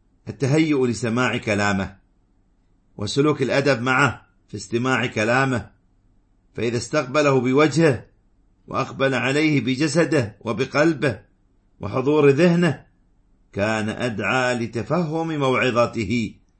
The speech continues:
وموافقته فيما شرع له القيام لأجله". إذن هذه سنة ثابتة في هذه الحديث الثلاثة، فيستحب استقبال الإمام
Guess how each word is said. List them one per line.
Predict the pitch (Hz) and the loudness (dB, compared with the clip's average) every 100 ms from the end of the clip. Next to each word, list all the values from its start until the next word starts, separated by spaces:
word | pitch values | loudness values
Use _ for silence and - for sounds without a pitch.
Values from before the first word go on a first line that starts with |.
| _ _ - | _ _ -8
وموافقته | 120 131 127 127 123 143 156 160 160 175 | -6 -4 0 0 0 -2 -2 -2 2 2
فيما | 143 151 147 | 0 0 0
شرع | 135 175 160 143 | 0 0 2 2
له | 175 175 | 2 2
القيام | 139 156 185 196 160 | 0 0 4 4 4
لأجله". | 135 113 98 95 92 95 90 82 - _ _ _ _ _ _ _ _ _ _ _ _ _ _ _ _ _ _ _ _ _ _ _ _ | 2 0 0 -2 0 -2 -2 -6 -12 _ _ _ _ _ _ _ _ _ _ _ _ _ _ _ _ _ _ _ _ _ _ _ _
إذن | 147 151 190 196 | -2 0 0 -2
هذه | 202 180 143 | -2 0 0
سنة | 147 135 104 | 0 0 -2
ثابتة | 104 101 104 135 110 107 98 123 135 - | -4 -4 0 0 0 -4 -4 -2 -4 -6
في | - 127 | -4 -2
هذه | 107 101 | 0 -2
الحديث | 87 101 98 110 87 | -4 -4 -4 -6 -8
الثلاثة، | - 104 135 127 127 104 - _ _ _ _ - | -4 0 2 2 0 -2 -8 _ _ _ _ -8
فيستحب | 110 104 110 151 147 123 | -6 -6 -4 -2 -2 -4
استقبال | 117 117 101 113 143 139 | -6 -8 -6 -2 0 2
الإمام | 117 127 139 156 101 101 | 0 0 4 4 4 -2